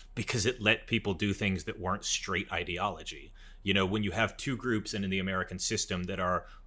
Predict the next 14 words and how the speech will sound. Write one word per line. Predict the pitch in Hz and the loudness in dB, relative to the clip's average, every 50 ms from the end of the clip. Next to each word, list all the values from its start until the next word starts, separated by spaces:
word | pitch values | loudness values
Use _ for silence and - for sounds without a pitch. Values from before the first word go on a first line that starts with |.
| - - - | -8 -2 0
operating | 98 98 - 110 107 95 92 92 87 | 2 2 4 4 4 4 2 2 0
on | 82 80 | -2 -2
straight | - - - 110 95 104 - | -4 -2 0 0 0 0 0
ideology, | 90 90 87 90 92 101 104 95 87 82 98 95 | 0 0 0 0 2 2 2 2 2 0 0 0
nothing | 90 92 98 95 - 92 90 87 | 0 0 0 0 -2 -2 -2 -2
ever | 85 82 87 | 0 -2 -2
gets | - 92 85 - | -4 -4 -8 -8
done | - 92 90 101 95 92 87 87 87 - - - - - - - | -4 0 2 2 2 2 2 -2 -4 -8 -10 -16 -18 -18 -18 -4
because | - 107 98 - 104 87 | -2 0 2 2 2 4
our | 98 95 85 | 4 4 2
system | - - 101 - - 98 90 | 2 0 -2 -2 -2 -2 0
is | 90 - | 2 2
so | - - 110 101 95 | 4 4 4 4 2
effective | 95 - - 101 90 - - - 92 90 87 85 - | 2 0 0 0 0 0 0 0 0 0 0 -4 -8